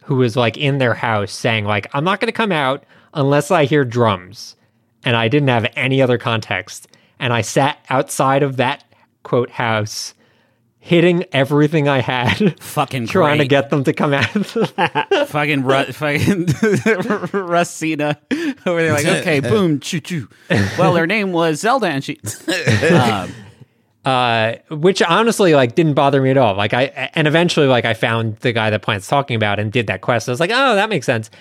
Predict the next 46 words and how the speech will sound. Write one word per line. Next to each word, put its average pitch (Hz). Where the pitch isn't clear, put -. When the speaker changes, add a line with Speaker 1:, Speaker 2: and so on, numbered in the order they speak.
Speaker 1:
But, 170
like, 156
I 165
like 185
trying 151
that 123
shit, 113
and 117
I'm, 127
I'm 127
still 139
not 127
looking 120
anything 110
up 104
for 143
this 135
game, 143
and 117
it's 107
been, 113
like, 101
still 123
so 113
rewarding 104
to 139
me. 156
Speaker 2:
Mm-hmm. 107
Speaker 1:
Um, 113
just -
to 175
come 147
back 131
to 143
the, 127
one 127
of 117
the 113
other 107
things 113
that 101
Plant 117
talked 107
about 101
with 98
the, 95